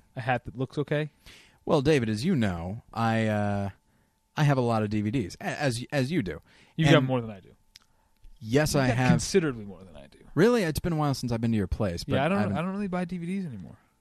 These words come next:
Speaker 2: And I, I don't really buy them that much, but they, it's always good for, you know, present season, um, whether it be Christmas or my birthday.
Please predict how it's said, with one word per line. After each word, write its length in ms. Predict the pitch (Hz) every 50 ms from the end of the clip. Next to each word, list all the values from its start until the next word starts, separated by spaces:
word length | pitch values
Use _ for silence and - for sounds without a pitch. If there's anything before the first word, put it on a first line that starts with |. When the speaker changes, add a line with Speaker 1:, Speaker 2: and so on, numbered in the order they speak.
| _ -
Speaker 2:
And 160 | - 151 160
I, 220 | 175 196 208 202 - - -
I 60 | 180
don't 140 | 233 262 226
really 160 | 220 208 185
buy 200 | 139 160 180 185
them 140 | 165 143 135
that 120 | 131 123
much, 140 | 123 123 - -
but 160 | - 135 123 - -
they, 260 | 123 139 135 131 131 - _ - _ - - -
it's 160 | - 139 - 151
always 240 | 147 160 156 139
good 160 | - 151 139 131
for, 260 | - 135 127 123 113 _ _ _
you 100 | - 135
know, 180 | 123 113 107 110 _ -
present 340 | - 135 120 110 107 98 -
season, 380 | - 107 95 87 87 87 90 - - _ _ _ _ _ _ -
um, 380 | 113 113 110 107 104 101 101 98 104
whether 180 | 107 104 101
it 60 | 95
be 100 | - 104
Christmas 400 | 95 - - 117 - 117 107 -
or 60 | 113 101
my 120 | 98 92
birthday. 460 | 92 101 101 98 - 98 85 85 -